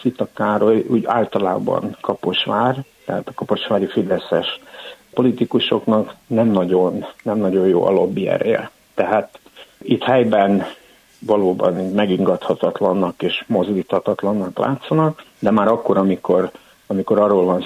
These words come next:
szó, hogy hogy kéne itt a térségnek a tágabb értelemben Dél-Dunántúlnak a, az érdekeit képviselni,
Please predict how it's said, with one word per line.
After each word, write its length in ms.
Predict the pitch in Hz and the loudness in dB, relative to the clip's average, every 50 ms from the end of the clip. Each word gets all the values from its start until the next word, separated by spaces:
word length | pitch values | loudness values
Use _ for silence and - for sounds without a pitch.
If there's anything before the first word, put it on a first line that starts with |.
| - - | -4 0
szó, 140 | 107 101 95 | 2 2 2
hogy 140 | 92 87 | 2 2
hogy 200 | - 107 101 - | 2 0 -2 0
kéne 480 | - 107 104 92 95 98 98 95 - - - _ _ | -2 -2 0 0 0 0 -2 -4 -4 -8 -12 _ _
itt 240 | - 123 104 - - | -6 -6 -6 -4 -4
a 100 | 113 - | -4 -2
térségnek 720 | - 104 95 90 - - - 104 95 101 107 98 - - - | 0 2 2 2 0 0 -2 -2 -4 -4 -6 -8 -8 -6 -2
a 220 | 90 92 98 98 - _ - - - - - - _ _ _ - - _ _ _ _ - 95 90 - | -2 0 -2 -2 -6 _ -20 -20 -20 -20 -20 -20 _ _ _ -20 -20 _ _ _ _ -10 -10 -10 -6
tágabb 420 | - - 98 104 98 107 104 104 104 | -4 -2 -2 0 2 2 2 4 4
értelemben 580 | 104 107 - - - 98 92 87 90 92 92 | 2 2 2 0 0 2 2 2 2 2 2
Dél-Dunántúlnak 1160 | 98 104 101 101 95 92 98 95 95 95 98 104 101 - - 107 98 98 104 95 92 - - - | 4 4 4 4 4 2 0 0 0 0 0 -2 -4 -4 -4 -4 -4 -4 -4 -6 -8 -6 -4 -2
a, 400 | 104 92 101 98 98 - - - - - 135 | 0 0 0 -2 -4 -8 -14 -12 -8 -6 -6
az 140 | 113 - - | -2 0 2
érdekeit 600 | 107 101 98 98 92 - - 98 98 98 - - | 2 2 2 0 0 0 2 0 0 0 0 -2
képviselni, 840 | - 123 120 - - 131 127 - - 123 120 123 123 135 135 | 0 0 0 0 0 -2 0 0 2 2 2 4 4 4 4